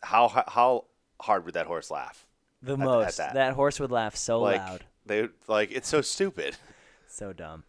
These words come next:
Speaker 1: Um,
Speaker 2: Horse
Speaker 1: I,
Speaker 2: racing
Speaker 1: I've
Speaker 2: is
Speaker 1: said
Speaker 2: dumb.
Speaker 1: this, I've said this a lot, you know, in many cases about not just horse racing, but, uh,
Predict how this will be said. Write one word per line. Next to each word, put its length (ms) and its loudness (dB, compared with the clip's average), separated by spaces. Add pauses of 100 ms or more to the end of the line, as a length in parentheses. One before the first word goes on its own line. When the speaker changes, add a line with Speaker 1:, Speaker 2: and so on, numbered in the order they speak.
(120)
Speaker 1:
Um, 580 2
Speaker 2:
Horse 220 -2
Speaker 1:
I, 60 4
Speaker 2:
racing 120 2
Speaker 1:
I've 80 6
Speaker 2:
is 60 -6
Speaker 1:
said 140 4
Speaker 2:
dumb. 40 -8
Speaker 1:
this, 320 -4
I've 100 -2
said 140 -2
this 140 -10
a 80 -2
lot, 380 4 (180)
you 100 -14
know, 300 -8 (180)
in 140 -10
many 180 -2
cases 420 -4
about 260 -2
not 180 0
just 160 -10
horse 240 -4
racing, 320 -8
but, 320 -10 (760)
uh, 720 -4